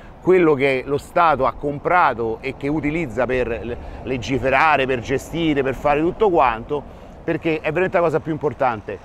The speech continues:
Lontano da me l'idea di fare politica, ci mancherebbe, dire che abbiamo questi palazzi e che devono essere sfruttati al massimo.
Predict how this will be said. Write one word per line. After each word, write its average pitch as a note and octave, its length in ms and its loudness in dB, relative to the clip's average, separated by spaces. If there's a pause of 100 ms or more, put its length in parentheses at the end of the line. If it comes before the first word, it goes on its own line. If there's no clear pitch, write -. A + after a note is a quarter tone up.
(140)
Lontano F3 580 0
da D#3+ 120 0
me E3 260 -4
l'idea C#3+ 300 0
di C#3+ 100 -2
fare C#3 240 2
politica, C3 480 -2
ci G#2+ 80 -8
mancherebbe, C3+ 800 -2 (100)
dire C3+ 540 -4
che E3 100 -2
abbiamo D3+ 400 2
questi C#3 340 -4
palazzi B2+ 680 0
e C#3 140 -8
che C3+ 200 -4 (140)
devono D3+ 240 0
essere C#3 320 -2
sfruttati B2 560 -2
al G#2+ 80 -4
massimo. E2 580 -10